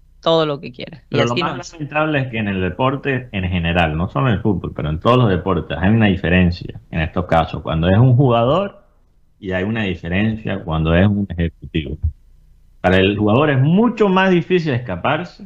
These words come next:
Speaker 1: Ujú.
Speaker 2: de estas situaciones, particularmente cuando es un jugador africano o del Medio Oriente, que ya tiene que lidiar con los estereotipos, ¿no? de su raza.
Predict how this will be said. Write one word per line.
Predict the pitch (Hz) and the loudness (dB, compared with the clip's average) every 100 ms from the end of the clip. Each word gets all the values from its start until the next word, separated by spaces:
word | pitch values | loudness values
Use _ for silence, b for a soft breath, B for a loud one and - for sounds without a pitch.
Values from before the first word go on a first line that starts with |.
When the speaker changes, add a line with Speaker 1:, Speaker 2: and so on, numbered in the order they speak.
| - | -8
Speaker 1:
Ujú. | 214 202 240 - | -6 -6 -10 -6
Speaker 2:
de | 104 | -4
estas | 131 151 127 | -2 -4 -4
situaciones, | 110 85 80 120 156 147 - - | -4 -4 -2 0 0 -4 -14 -8
particularmente | - 92 92 98 92 95 123 156 165 165 165 170 131 | -2 -2 -2 -4 -2 2 2 2 0 -2 -4 -8 -4
cuando | 110 101 107 | -2 0 0
es | 131 | 0
un | 147 135 | 0 0
jugador | 131 110 107 110 - _ _ _ _ _ _ _ _ _ _ _ _ _ _ _ _ 90 | 2 4 4 0 -4 _ _ _ _ _ _ _ _ _ _ _ _ _ _ _ _ -4
africano | 87 - 80 95 127 147 143 139 131 104 | -4 -4 -4 0 2 2 -2 -4 -4 -6
o | |
del | 92 | -8
Medio | 87 85 82 | -10 -12 -10
Oriente, | 104 147 143 131 123 127 127 - _ _ _ | -6 -4 -4 -6 -10 -12 -12 -14 _ _ _
que | 87 | -6
ya | 87 92 | -4 0
tiene | 117 131 | 2 2
que | 120 | 2
lidiar | 107 98 110 127 | 2 2 2 0
con | 117 | -2
los | 95 | -2
estereotipos, | 87 87 85 95 101 - 131 | -4 -4 -4 -4 -6 -6 -8
¿no? | 104 113 | -4 -4
de | 120 | -4
su | 117 104 | -2 -2
raza. | 98 104 - - | -2 -6 -10 -16